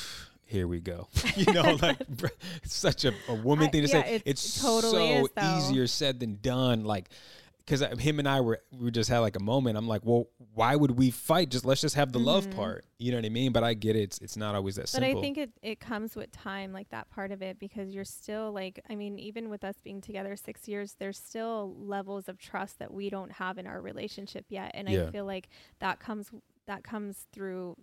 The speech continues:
Speaker 2: time, more adversity moments where we
Speaker 1: Mm-hmm.
Speaker 2: can build, like, give
Speaker 1: And
Speaker 2: us
Speaker 1: learn.
Speaker 2: and learn and
Speaker 1: And
Speaker 2: stuff. So, <laughs>
Speaker 1: unlearn.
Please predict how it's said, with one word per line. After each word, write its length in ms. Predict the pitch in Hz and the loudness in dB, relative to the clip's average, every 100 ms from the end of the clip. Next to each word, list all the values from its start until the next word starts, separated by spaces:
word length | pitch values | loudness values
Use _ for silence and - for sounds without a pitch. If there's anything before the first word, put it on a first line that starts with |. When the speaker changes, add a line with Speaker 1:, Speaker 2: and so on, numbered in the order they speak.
| _ | _
Speaker 2:
time, 480 | - 202 190 226 254 - | -10 -6 -6 -6 -8 -10
more 280 | 214 202 208 | -6 -6 -6
adversity 600 | 208 196 196 196 208 208 | -8 -8 -10 -10 -12 -10
moments 540 | 196 185 190 226 254 - | -8 -10 -10 -10 -12 -10
where 140 | 202 | -8
we 120 | 190 | -4
Speaker 1:
Mm-hmm. 80 | 196 | -6
Speaker 2:
can 140 | 131 196 | -6 -10
build, 360 | 190 180 202 - | -10 -8 -10 -10
like, 200 | 196 180 | -14 -14
give 120 | 202 | -12
Speaker 1:
And 100 | - | -10
Speaker 2:
us 60 | 87 | -8
Speaker 1:
learn. 380 | 92 90 90 95 _ | -6 -8 -10 -14 _
Speaker 2:
and 200 | 220 208 | -12 -8
learn 280 | 196 196 208 | -6 -6 -8
and 120 | 214 208 | -8 -8
Speaker 1:
And 60 | 196 | -6
Speaker 2:
stuff. 180 | 214 202 | -4 -4
So, 220 | 202 202 - | -4 -6 -8
<laughs> 0 | 220 226 - | -12 -12 -12
Speaker 1:
unlearn. 260 | 233 247 269 | -12 -12 -16